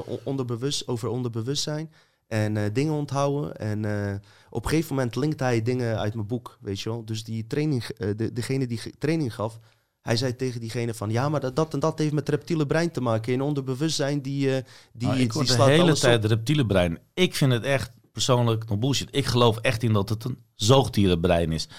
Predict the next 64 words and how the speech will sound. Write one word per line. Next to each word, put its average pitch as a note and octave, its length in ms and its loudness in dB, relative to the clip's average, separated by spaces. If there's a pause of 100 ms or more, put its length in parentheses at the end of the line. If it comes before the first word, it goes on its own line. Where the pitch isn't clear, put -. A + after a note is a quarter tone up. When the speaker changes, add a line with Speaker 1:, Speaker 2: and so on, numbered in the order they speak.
Speaker 2:
Want F2 140 -4
wij A2 160 6
zijn A2 160 6
uiteindelijk G2+ 400 4
Speaker 1:
Eh, - 60 6
Speaker 2:
zoogdieren. C3+ 280 8
Speaker 1:
Ersan. C3+ 100 6
Speaker 2:
Het A#2 160 4
gaat C3 240 4
om G#2+ 100 2
instinctes. A#2+ 720 4 (100)
Speaker 1:
Oké. A2 300 2 (180)
Speaker 2:
Maar A2+ 140 6
goed, A#2+ 140 6
dat C3 180 6
is, B2 160 6
dat A#2+ 180 4
is - 100 2
iets B2+ 160 8
Speaker 1:
Reptiele, C#3+ 240 10
Speaker 2:
wetenschap. G#3+ 320 8
Speaker 1:
re-, E3 120 8
reptiele G3 380 4
brein F#3+ 220 6
is F3 120 2
een F3 80 4
medische F#3 360 2
term. G3+ 280 4
Zou F3+ 180 6
jij G3 140 6
misschien F#3 280 2
ondertussen F3+ 460 0
even D#3 140 0
gewoon E3 160 4
reptiele E3+ 340 2
brein E3 220 4
in F3+ 100 4
kunnen E3 240 0
typen? D#3+ 260 -2
Speaker 2:
Ja, D3 60 4
Speaker 1:
Gewoon, D3+ 160 4
Speaker 2:
heb D3+ 100 0
ik C#3 100 -4
gedaan. C#3 280 0
Speaker 1:
wat D3 120 0
staat E3 240 0
er D#3 80 2
over D3+ 180 2
reptiele C#3 340 2
brein? G#2+ 240 0
Kan B2+ 120 -2
je C3 60 0
Speaker 2:
Wat A2 120 4
Speaker 1:
dat A#2 100 4
Speaker 2:
staat - 60 8
Speaker 1:
even C#3+ 120 8
Speaker 2:
over A#2 100 6
Speaker 1:
opnoemen? A2 220 6
Speaker 2:
wie-, F3+ 80 8
Speaker 1:
Wikipedia. C3+ 340 6
Speaker 2:
ja, - 60 6
ik A2+ 60 6
kan C#3 140 6
Wikipedia C#3 280 4